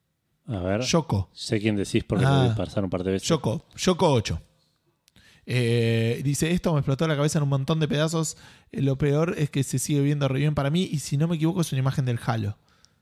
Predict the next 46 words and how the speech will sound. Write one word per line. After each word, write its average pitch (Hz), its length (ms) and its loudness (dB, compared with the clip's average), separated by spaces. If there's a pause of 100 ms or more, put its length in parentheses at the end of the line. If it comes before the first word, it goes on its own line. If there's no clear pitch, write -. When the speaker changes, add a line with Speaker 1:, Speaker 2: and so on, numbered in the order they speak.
(480)
Speaker 1:
Puede 107 260 4
ser. 90 280 0 (640)
Speaker 2:
Eh, 92 440 -4 (480)
me 110 140 -2
suena 135 300 2
que 123 80 0
es 117 80 4
del 107 140 2
Halo. 95 200 -6 (680)
Speaker 1:
Falta 120 240 0
Speaker 2:
Eh, - 20 0
Speaker 1:
Seba 104 220 2
acá 107 160 2
Speaker 2:
perdón - 20 -4
Speaker 1:
para, 95 160 0
Speaker 2:
si - 80 -2
no 110 80 -2
lo 101 80 -4
Speaker 1:
para 101 160 0
Speaker 2:
es. - 40 0
Speaker 1:
confirmarlo. 95 440 -2 (220)
Speaker 2:
Claro. - 260 -12 (500)
Eh, 151 640 2
Pablo 196 400 2
Andrés 147 540 0
Leonardelli 151 1500 0 (240)
dice, 143 220 0
"Fácil, - 380 0
el 127 80 2
Shadow 170 240 2
of 143 40 2
the 135 80 0
Colossus. 107 480 -4
Nunca 156 240 0
lo 135 120 2
volví 131 160 0
a - 20 0
jugar 147 320 0
para 127 220 0
no 139 100 2
desencantarme 131 540 -2
con 123 100 -4
esa 123 160 -2
primera 123 300 -2
impresión 120 500 -4
increíble". 101 600 -4